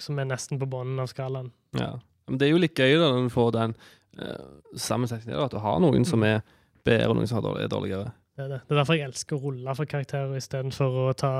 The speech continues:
Speaker 1: standard array eller, eh, point buy,
Speaker 2: Ja.
Speaker 1: som er liksom fastsatt hvor mye du får bruke. Eh, og der er det jo veldig mye sånn, folk snakker om hvilken måte de ruller på. I gamle dager så rullet de tre D seks, og det var det du fikk. Og når du rullet det, så skrev du strength, det er det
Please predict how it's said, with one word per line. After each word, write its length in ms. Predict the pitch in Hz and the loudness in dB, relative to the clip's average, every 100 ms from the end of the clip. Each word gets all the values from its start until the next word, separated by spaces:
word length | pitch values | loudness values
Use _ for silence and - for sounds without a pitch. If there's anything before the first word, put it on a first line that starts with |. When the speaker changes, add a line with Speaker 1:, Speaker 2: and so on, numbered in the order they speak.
| 127 | -2
Speaker 1:
standard 500 | - 135 135 143 135 | -2 -2 0 0 0
array 220 | 131 131 127 | -2 -2 -4
eller, 240 | 127 127 - _ | -6 -8 -10 _
eh, 160 | 151 135 | -12 -8
point 300 | - 143 - | -6 -6 -6
buy, 160 | 143 123 - _ _ | -8 -8 -14 _ _
Speaker 2:
Ja. 160 | - - - | -8 -6 -8
Speaker 1:
som 180 | 151 131 | -4 -2
er 80 | |
liksom 240 | 127 127 131 | -2 -4 -4
fastsatt 480 | 147 127 - 135 - | -4 -6 -6 -8 -6
hvor 120 | 139 | -8
mye 140 | 127 | -6
du 60 | 131 | -8
får 140 | 131 | -8
bruke. 360 | 127 123 - 127 - _ _ _ _ _ _ _ _ 143 | -10 -12 -10 -12 -12 _ _ _ _ _ _ _ _ -8
Eh, 500 | 131 131 131 127 127 - | -6 -4 -4 -6 -8 -4
og 80 | |
der 120 | 147 147 | 0 2
er 80 | 143 | 2
det 80 | 143 | -2
jo 80 | |
veldig 280 | 143 139 131 | -4 -8 -6
mye 140 | 135 127 | -4 -2
sånn, 160 | 139 123 120 _ _ _ _ _ _ _ | -4 -6 -14 _ _ _ _ _ _ _
folk 200 | - 151 | -4 -2
snakker 300 | - 135 - | -2 -6 -4
om 60 | 143 | -4
hvilken 180 | 151 147 | -2 -4
måte 320 | 131 - - | -6 -10 -4
de 60 | 156 | -2
ruller 200 | 135 131 | -2 -8
på. 160 | 131 - _ - | -12 -14 _ -4
I 80 | 151 | -2
gamle 200 | 147 143 | 0 0
dager 220 | 160 165 | 2 2
så 140 | 160 135 | 2 -2
rullet 220 | 131 135 | -4 -6
de 60 | |
tre 240 | 135 - 143 | -8 -6 -6
D 120 | 139 | -4
seks, 320 | 131 185 - | -4 -4 -6
og 100 | 151 | -6
det 120 | 143 | -4
var 80 | 135 | -2
det 100 | 139 | -4
du 60 | 135 | -2
fikk. 400 | 175 185 - - _ _ _ _ | -2 -4 -8 -20 _ _ _ _
Og 60 | 147 | -2
når 120 | 151 | 0
du 20 | 139 | 0
rullet 160 | 135 139 | 0 2
det, 100 | 175 | 0
så 80 | 143 | -2
skrev 200 | - 135 | -8 -6
du 80 | 135 | -8
strength, 440 | - 156 180 - _ _ _ | -4 -4 -4 -8 _ _ _
det 80 | |
er 40 | |
det 80 | 147 | -8